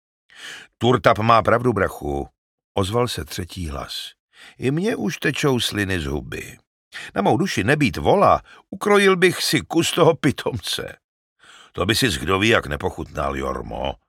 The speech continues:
odvětil Urho, ten, který sekal a krájel vola. „Nevidíš, jak je vyzáblý, kost a kůže? Akorát by ti mezi zuby skřípaly šlachy, nic víc.“ No, to je pravda.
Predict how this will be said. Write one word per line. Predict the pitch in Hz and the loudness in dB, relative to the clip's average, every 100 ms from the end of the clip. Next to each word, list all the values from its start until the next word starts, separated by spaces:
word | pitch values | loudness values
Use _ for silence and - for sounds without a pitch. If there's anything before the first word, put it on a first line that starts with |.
| _ _ _ _ _ _ - | _ _ _ _ _ _ -2
odvětil | 113 113 123 113 113 107 95 | 0 2 0 0 -2 -4 -4
Urho, | 82 73 64 71 78 - _ _ - - - | -6 -4 -6 -6 -8 -10 _ _ -20 -12 -2
ten, | 92 117 | 0 0
který | 120 - 110 80 | -4 -4 -4 -4
sekal | 101 - 107 110 - | -6 -2 -2 -2 -4
a | |
krájel | 82 80 85 87 90 92 | -4 2 2 2 2 0
vola. | 80 71 - - _ _ _ _ - - | 0 -2 -4 -14 _ _ _ _ -16 -4
„Nevidíš, | 123 156 175 208 - 127 | 0 0 0 -2 -4 -4
jak | 127 160 | -2 0
je | |
vyzáblý, | 156 101 127 165 151 131 117 | 0 2 2 2 2 0 0
kost | - 190 - | -2 -2 2
a | 135 | 0
kůže? | - 170 139 92 67 - _ _ _ - - | 0 -4 -4 -4 -6 -10 _ _ _ -18 -2
Akorát | 151 - 160 147 143 | -2 2 4 4 4
by | 151 | 0
ti | 131 | 2
mezi | 107 131 110 | 2 2 2
zuby | 85 123 143 | 2 2 2
skřípaly | 139 - - 147 - 139 127 | 2 -2 -2 0 4 4 2
šlachy, | - 113 - 78 | 0 -2 -2 -2
nic | 87 156 - | 0 0 -2
víc.“ | 87 85 - - - _ _ _ _ _ _ - | -4 -4 -8 -12 -14 _ _ _ _ _ _ -6
No, | 139 160 156 135 | 2 2 2 -2
to | - | 0
je | 147 139 | 4 4
pravda. | 127 127 117 90 | 4 2 4 2